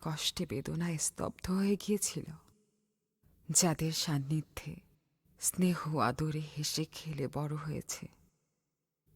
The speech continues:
তাদের নিথর দেহগুলো পড়ে থাকতে দেখে ওর মনের কি অবস্থা হয়েছিল, কি কষ্টই না ও পেয়েছিল। কেন, কেন? কেন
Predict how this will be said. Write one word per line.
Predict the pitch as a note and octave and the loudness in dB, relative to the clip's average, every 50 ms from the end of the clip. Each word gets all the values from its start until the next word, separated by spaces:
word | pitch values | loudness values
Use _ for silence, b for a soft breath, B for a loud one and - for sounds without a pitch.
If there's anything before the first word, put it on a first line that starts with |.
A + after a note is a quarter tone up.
| - - - | -20 -14 0
তাদের | - G#3 F#3+ F#3 - G3+ F3+ | 2 4 4 6 6 4 6
নিথর | F#3 F#3 F3 - - - - F#3 | 6 4 4 4 2 -2 -2 -2
দেহগুলো | E3+ D#3 - F3+ F3+ F3+ D#3 - F3 E3+ F3+ - - | -2 -2 -2 -2 -2 -2 -2 -2 -4 -4 -4 -4 -4
পড়ে | E3 E3 F3+ F3+ | -4 -4 -4 -4
থাকতে | - - - - - - F#3 D#3+ | -6 -10 -12 -12 -8 -6 -6 -4
দেখে | C#3+ D#3+ D3+ - - - - - _ - _ _ _ _ _ _ _ _ _ _ _ _ _ _ _ _ _ _ _ _ - | -4 -6 -8 -8 -12 -14 -16 -18 _ -20 _ _ _ _ _ _ _ _ _ _ _ _ _ _ _ _ _ _ _ _ 4
ওর | F#3+ G#3+ G#3+ | 6 8 8
মনের | G#3 G3 G3 G3 F#3+ G#3 G#3 - - | 8 8 6 6 6 4 2 0 -4
কি | - - G#3+ A3+ | -10 -2 2 4
অবস্থা | A3+ G3+ D3+ D#3 E3+ E3+ - - - - D3+ | 4 4 2 0 -2 -2 -2 -4 -4 -4 -2
হয়েছিল, | D#3+ E3 D#3 D3+ - - - - - - F3+ F#3 - - _ _ _ _ _ _ _ _ _ _ _ _ _ _ _ - | -2 0 -2 0 -2 -4 -4 -4 -6 -8 -8 -10 -10 -18 _ _ _ _ _ _ _ _ _ _ _ _ _ _ _ -14
কি | - - A3+ - - | -4 -4 -4 -4 -2
কষ্টই | - F3+ E3+ - - - - - G#3 G3 | -4 -4 -4 -2 -4 -4 0 2 2 2
না | F3+ E3+ E3 D#3+ | 2 2 0 0
ও | D#3 D3+ - | -2 -4 -4
পেয়েছিল। | - C#3+ - - - - - - - - - - - - - _ - - _ _ _ _ _ _ _ _ _ _ _ _ _ _ - - | -4 -4 -4 -2 -2 -4 -4 -4 -8 -16 -18 -20 -20 -20 -20 _ -20 -20 _ _ _ _ _ _ _ _ _ _ _ _ _ _ -8 2
কেন, | - A#3 A3 G3+ E3 D#3 D3 - - - - _ _ _ _ _ _ _ _ _ - | 6 8 8 8 8 4 -4 -10 -12 -20 -20 _ _ _ _ _ _ _ _ _ 4
কেন? | - C4 B3+ A3+ F3 E3 - - - - - - - _ _ _ _ _ _ _ _ _ - - | 8 8 10 10 8 4 -4 -8 -20 -20 -20 -20 -20 _ _ _ _ _ _ _ _ _ 4 10
কেন | - E3+ G#3 | 10 12 12